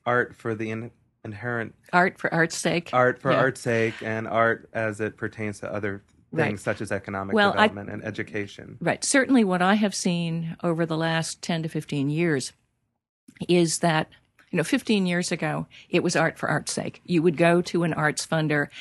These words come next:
Speaker 2: and it was understood that arts are good. No arts is not a good situation. All right, we'll give you money to do whatever artsy thing it is, and how many people are gonna benefit from it?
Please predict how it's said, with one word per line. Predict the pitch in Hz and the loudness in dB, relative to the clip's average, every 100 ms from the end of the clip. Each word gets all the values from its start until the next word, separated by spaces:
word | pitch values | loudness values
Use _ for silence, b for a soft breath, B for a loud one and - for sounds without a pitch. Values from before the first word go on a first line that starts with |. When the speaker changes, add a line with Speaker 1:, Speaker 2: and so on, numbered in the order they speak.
| B B | B B
Speaker 2:
and | 170 | 2
it | 160 | 4
was | 151 - | 2 0
understood | 196 208 190 - 180 170 160 - | 2 4 4 2 2 2 0 -6
that | - 151 - | -4 -2 0
arts | 170 185 - - | 0 0 -6 -6
are | 151 160 | -2 -2
good. | 160 156 151 147 165 _ _ | 0 2 2 0 -8 _ _
No | - 185 180 | 2 4 4
arts | 165 170 165 - - _ _ | 2 0 0 -4 -10 _ _
is | - 156 | -4 2
not | 175 190 | 4 4
a | |
good | 175 160 | 4 -2
situation. | - - 151 147 147 151 135 B B B B | -4 -4 0 0 0 -2 -4 B B B B
All | 160 | 2
right, | 156 147 - | 4 2 4
we'll | 180 190 | 4 6
give | 160 165 | 4 4
you | 170 | 4
money | 160 175 165 160 b b | 4 4 4 0 b b
to | - | -2
do | 160 151 185 175 | 0 4 6 6
whatever | 170 160 156 151 151 | 4 0 0 0 0
artsy | 156 156 - 160 | 0 -2 -2 -4
thing | 156 160 151 | -2 -4 -4
it | 147 | 2
is, | 202 214 175 | 4 4 2
and | 180 175 | -2 -2
how | 160 | -4
many | 156 160 | -4 -4
people | 160 156 147 151 | -2 -2 -2 -4
are | |
gonna | 143 156 | -2 0
benefit | 214 247 - - | 4 4 2 -8
from | - | -10
it? | - | -10